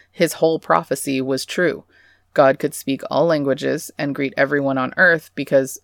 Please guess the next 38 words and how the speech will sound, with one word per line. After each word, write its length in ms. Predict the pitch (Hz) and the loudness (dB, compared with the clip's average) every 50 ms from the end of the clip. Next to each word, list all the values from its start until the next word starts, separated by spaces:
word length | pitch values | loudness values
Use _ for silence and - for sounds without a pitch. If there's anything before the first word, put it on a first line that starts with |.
| _ - | _ 0
everyone 480 | 143 139 143 147 139 135 135 131 131 | 0 2 2 0 -2 -2 -2 -4 -4
is 140 | 127 123 - | -4 -6 -6
God. 340 | - - - - - - _ _ _ _ _ _ _ _ _ _ _ _ _ _ - - | -4 -4 -4 -4 -4 -8 _ _ _ _ _ _ _ _ _ _ _ _ _ _ -6 0
I 80 | - 165 | 0 0
still 220 | 151 - - 175 | 2 4 4 4
can't 220 | 160 - 165 151 - | 4 4 0 2 4
walk 220 | 151 139 131 - | 4 2 2 2
through 180 | - 151 151 147 | 0 0 2 4
walls, 380 | 151 143 131 123 120 120 - | 4 4 4 4 2 0 -2
though. 300 | - - 62 - - 160 _ _ _ _ _ _ - - | -2 -2 -2 -2 -4 -8 _ _ _ _ _ _ -2 2
Ask 260 | 143 143 139 - - | 2 2 2 0 -2
my 120 | 151 147 | -4 -2
fifteen-year-old 760 | - - 160 139 - - 160 160 156 151 151 147 151 156 170 165 | 0 0 -2 -2 -2 -4 -4 -4 -2 0 2 4 4 4 4 2
self, 300 | - - 127 127 139 - | 0 0 2 2 0 0
who 140 | 160 147 139 | -2 -2 -2
was 160 | 139 135 - | -2 -4 -4
super 380 | - - 185 - - 185 180 | -4 -4 -2 0 2 2 2
embarrassed 520 | 170 165 165 160 160 156 147 143 139 - - | 2 2 2 4 6 6 8 6 6 4 0
when 120 | 143 139 | -6 -4
she 140 | - - 143 | -4 -2 -2
walked 340 | 143 147 143 143 143 - - | 0 2 2 2 2 0 -4
into 240 | 147 151 - 147 127 | -6 -4 0 0 0
a 60 | 123 | 0
door 280 | 127 147 139 143 143 | 2 4 6 6 6
frame 300 | 131 - 143 135 131 131 | 4 2 -2 -4 -2 -2
in 100 | 131 127 | -4 -6
front 180 | - - 135 135 | -6 -4 -2 0
of 80 | 127 131 | 0 2
Isaac 300 | 131 127 113 - 127 131 | 2 0 0 -4 -8 -8
Hansen. 400 | 131 127 123 - - - - _ _ _ _ _ _ _ - - - - | -6 -8 -8 -8 -12 -16 -18 _ _ _ _ _ _ _ -20 -18 -6 -2
To 120 | - 202 | 0 0
be 120 | 185 185 | 2 2
clear, 220 | 180 - 214 208 214 | 2 4 6 6 6
he 120 | 202 185 | 6 4
was 160 | 151 147 135 | 2 2 0
cool 240 | - - 143 135 143 | -2 0 0 2 2
about 280 | 147 156 165 175 180 190 | 4 4 4 4 6 6
it. 200 | 196 208 202 | 6 6 4